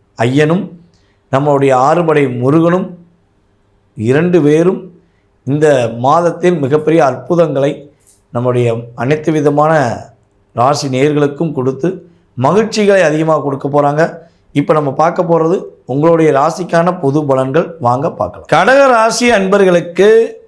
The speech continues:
இந்த கார்த்திகை மாதம் ரெண்டாயிரத்தி இருபத்தஞ்சுல ஏற்றங்களும் மாற்றங்களும் நல்ல முன்னேற்றங்களும் உண்டு, ஆனால் பல சவால்களும் உண்டு.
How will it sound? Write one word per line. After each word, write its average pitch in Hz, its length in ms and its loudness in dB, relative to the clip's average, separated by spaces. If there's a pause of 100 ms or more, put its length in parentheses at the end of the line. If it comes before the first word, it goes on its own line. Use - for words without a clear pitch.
இந்த 175 340 2
கார்த்திகை 214 540 0
மாதம் 190 400 0
ரெண்டாயிரத்தி 180 560 0
இருபத்தஞ்சுல 170 920 2 (600)
ஏற்றங்களும் 233 800 2
மாற்றங்களும் 208 880 0 (500)
நல்ல 214 520 2
முன்னேற்றங்களும் 226 1040 2
உண்டு, 185 680 2 (420)
ஆனால் 147 760 0
பல 139 280 2 (120)
சவால்களும் 185 760 2
உண்டு. 110 340 -6